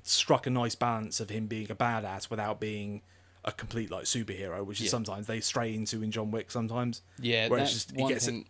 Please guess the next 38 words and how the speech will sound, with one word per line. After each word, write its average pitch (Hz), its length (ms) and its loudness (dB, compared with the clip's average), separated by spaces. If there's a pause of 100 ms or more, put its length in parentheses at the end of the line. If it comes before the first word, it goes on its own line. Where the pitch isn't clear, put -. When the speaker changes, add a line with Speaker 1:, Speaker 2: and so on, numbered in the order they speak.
Speaker 1:
it 123 80 2
gets 113 180 2
a 117 60 -2
bit 117 120 0
silly, 117 240 2
particularly 123 300 0
in 117 100 2
the 110 60 0
sequels, 101 640 -4 (300)
where 117 100 4
it's 101 80 4
Speaker 2:
Yeah. 87 60 2
Speaker 1:
just - 120 2
like, 104 240 0 (140)
well, 120 100 2
this 120 160 2
is, 107 100 -4
like, 117 200 0
he's 117 140 -2
just 123 200 0
unkillable, 104 580 -2
isn't 95 140 -6
he? - 140 -8
<laughs> - 20 -4
Speaker 2:
Yeah. 127 140 2
Speaker 1:
Like, - 200 -2 (320)
Speaker 2:
He's 120 200 -4
now 131 120 6
got 120 120 2
a 107 60 -2
bulletproof 123 520 0
suit. 101 360 -2 (260)
Speaker 1:
Yeah. 110 220 0 (760)
Speaker 2:
And, 104 640 0 (680)
but 110 260 2 (800)
his 110 120 -2
suit's 143 280 4
bulletproof, 98 800 -6